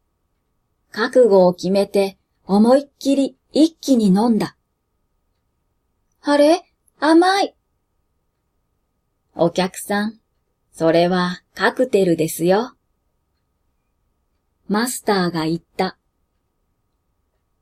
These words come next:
マスターと私は顔を見合わせ笑った。マスターの笑顔は優しかった。テキーラという名のカクテル。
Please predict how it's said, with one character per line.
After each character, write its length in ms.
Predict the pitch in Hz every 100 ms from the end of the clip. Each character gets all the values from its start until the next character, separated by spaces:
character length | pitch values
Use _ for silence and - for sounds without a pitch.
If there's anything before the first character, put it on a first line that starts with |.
| _ _ _ _ _ _ -
マ 220 | 202 247
ス 120 | -
タ 240 | - 233 208
ー 60 |
と 140 | 196 180
私 460 | 180 202 208 208
は 260 | 208 208 - _ _ _ -
顔 460 | 170 180 214 262
を 100 | 277
見 160 | 262 277
合 140 | 285
わ 120 | 285 302
せ 360 | - 180 165
笑 300 | 175 175 190
っ 20 | 233 -
た。 200 | 254 - _ _ _ _ _ _ _ _ _ _ _ _ _ _ _ _ _ _ _ -
マ 220 | 190 214
ス 120 | -
タ 240 | - 214 190
ー 40 |
の 140 | 180 170
笑 240 | 190 220
顔 280 | 220 196 185
は 280 | 170 165 - _ _
優 160 | - 196
し 340 | - 247 -
か 120 | -
っ 100 | 254 _
た。 180 | - - _ _ _ _ _ _ _ _ _ _ _ _ _ _ _ _ _ _
テ 180 | 202 208
キ 400 | - 247 262 254
ー 40 |
ラ 160 | 208 196
と 180 | 185 180
い 100 | 185
う 180 | 196 202
名 180 | 208 208
の 220 | 208 208
カ 200 | - 233
ク 160 | -
テ 180 | - 220
ル。 100 | 190